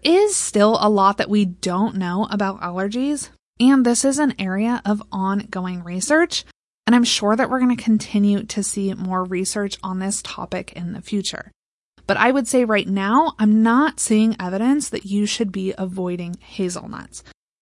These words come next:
And, of course, I would just run this by your doctor or midwife to get their opinion on it.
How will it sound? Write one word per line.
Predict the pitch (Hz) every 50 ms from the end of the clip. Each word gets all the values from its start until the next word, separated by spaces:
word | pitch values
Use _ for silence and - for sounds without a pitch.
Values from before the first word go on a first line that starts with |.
| _ _ _ _ _ _
And, | - 311 302 277 254 - -
of | 226 220
course, | - - 269 269 254 -
I | 233 226
would | 226 220
just | 202 220 220 220 -
run | 202 190 190 196 196 202
this | 202 202 208 208 -
by | - 196 196 185 190
your | 190 190 196
doctor | 185 180 185 175 175 - - 196 190 -
or | - 185
midwife | 180 180 175 175 185 190 202 226 262 262 -
to | - - 196
get | 190 190 - -
their | - 175 170 170
opinion | - - 180 - - - - 190 180 170 165 - -
on | - 180 175 135 147
it. | 165 190 - - -